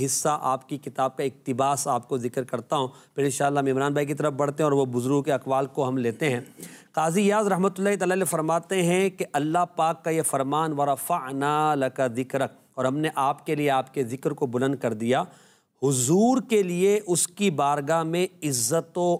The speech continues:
عظمت، شرافت و منزلت اور آپ کی بزرگی پر بڑی حجت و دلیل ہے، کیونکہ آپ صلی اللہ علیہ وسلم کے قلب مبارک کو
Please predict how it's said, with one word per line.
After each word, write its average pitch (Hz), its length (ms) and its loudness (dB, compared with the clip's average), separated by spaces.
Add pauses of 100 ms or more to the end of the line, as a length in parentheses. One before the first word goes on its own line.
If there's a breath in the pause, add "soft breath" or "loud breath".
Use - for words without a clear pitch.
(100)
عظمت، 147 560 -2
شرافت 139 800 -2
و 160 140 4
منزلت 139 720 -2 (180 loud breath)
اور 147 180 -2 (140)
آپ 147 380 -2
کی 175 160 -2
بزرگی 135 680 -2
پر 165 280 -2
بڑی 143 440 0
حجت 143 560 -2
و 180 80 4
دلیل 131 380 2
ہے، 101 140 -4 (420 soft breath)
کیونکہ 190 500 2 (340 loud breath)
آپ 190 280 0
صلی 220 200 0
اللہ 202 160 2
علیہ 202 180 2
وسلم 196 360 0
کے 202 220 0 (100)
قلب 170 300 0
مبارک 160 640 0
کو 185 240 2